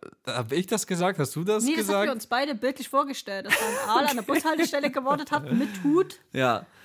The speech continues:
Speaker 1: also ich will nicht enttäuschen, aber das, äh, stimmt leider nicht. Äh,
Speaker 2: Mhm.
Speaker 1: das war eine Lüge. Ähm, aber die wahre Geschichte ist trotzdem ziemlich spannend. Ähm, so, okay,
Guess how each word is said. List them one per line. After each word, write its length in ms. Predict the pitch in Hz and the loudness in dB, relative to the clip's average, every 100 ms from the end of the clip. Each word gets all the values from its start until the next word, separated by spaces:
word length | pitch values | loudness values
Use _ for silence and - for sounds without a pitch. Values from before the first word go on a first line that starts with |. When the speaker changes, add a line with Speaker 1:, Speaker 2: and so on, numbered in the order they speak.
| - | -8
Speaker 1:
also 160 | 123 139 | 0 0
ich 160 | 120 | 2
will 100 | 151 | 0
nicht 220 | 165 156 | 0 -2
enttäuschen, 500 | - 131 135 135 160 | -2 0 2 2 0
aber 160 | 117 123 | 2 2
das, 320 | 120 113 - - - | 2 -2 -6 -8 -2
äh, 220 | 113 120 120 _ 107 | 0 0 -4 _ -8
stimmt 400 | - 135 117 107 | -2 0 0 -2
leider 260 | 98 92 | -4 -4
nicht. 560 | 90 87 90 - - - - | -6 -6 -8 -10 -10 -12 -8
Äh, 240 | 101 95 | -6 -4
Speaker 2:
Mhm. 40 | 101 | -4
Speaker 1:
das 200 | 95 - | -8 -4
war 140 | 107 | -2
eine 160 | 101 101 | -2 -2
Lüge. 440 | 95 98 95 87 - _ - _ | -4 -4 -4 -8 -12 _ -20 _
Ähm, 240 | 107 107 110 | -4 -2 0
aber 140 | 123 | 0
die 120 | 127 | 4
wahre 300 | 139 190 196 | 4 4 4
Geschichte 460 | 117 117 117 110 127 | 2 0 -2 0 0
ist 160 | 131 | 0
trotzdem 300 | - 190 160 | -2 -2 0
ziemlich 340 | 127 113 101 95 | -2 -2 -4 -8
spannend. 580 | - 92 98 135 190 - _ _ | -10 -10 -8 -8 -10 -16 _ _
Ähm, 520 | 107 107 107 104 101 113 | -4 -2 -2 -2 -4 -6
so, 220 | - 131 98 | 0 0 2
okay, 320 | 131 - 92 | -2 -2 -4